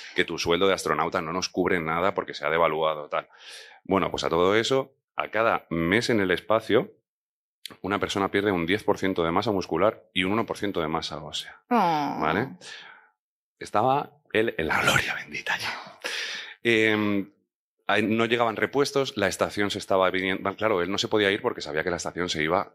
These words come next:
Speaker 1: a la mierda, ¿sabes?
Speaker 2: Bueno,
Speaker 1: Ya
Speaker 2: pero,
Speaker 1: tenía
Speaker 2: eh, me está dando mucha ansiedad esta historia.
Speaker 1: Claro, él estaba ya cansado, estaba, allí, allí ya no quedaba sanitol.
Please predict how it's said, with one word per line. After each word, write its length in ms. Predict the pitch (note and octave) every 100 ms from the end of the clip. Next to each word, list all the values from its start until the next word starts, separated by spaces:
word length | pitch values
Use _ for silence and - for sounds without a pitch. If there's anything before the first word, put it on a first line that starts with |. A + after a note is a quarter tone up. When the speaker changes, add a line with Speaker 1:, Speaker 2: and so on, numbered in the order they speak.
| -
Speaker 1:
a 180 | D2+ D2+
la 100 | D#2
mierda, 360 | E2+ F#2+ C#2+ C#2+
¿sabes? 60 | A3
Speaker 2:
Bueno, 160 | B3+
Speaker 1:
Ya 40 | C4
Speaker 2:
pero, 100 | A3+
Speaker 1:
tenía 140 | - F#3+
Speaker 2:
eh, 40 |
me 80 | A3+
está 180 | G#3+ A#3
dando 220 | A#3 C4
mucha 220 | C#4+ C#4
ansiedad 260 | B3+ G#3 G3
esta 160 | F#3+ F#3
historia. 460 | E3+ F#3+ A3+ G#3
Speaker 1:
Claro, 380 | F3+ G#2+ G#2+ F2
él 120 | F#2+
estaba 300 | G#2+ - G#2
ya 120 | A2 G#2+
cansado, 680 | A2 F2 - F#2+ A2 G#2+ F#2
estaba, 380 | F2+ F#2+ G#2 - G#2+ -
allí, 360 | - F#2+ F#2+
allí 340 | F#2 F2 G2+ G2+
ya 120 | G2
no 100 | A2+
quedaba 220 | A#2+ A2
sanitol. 640 | B2 A2 E2 F#2 A2+ C3+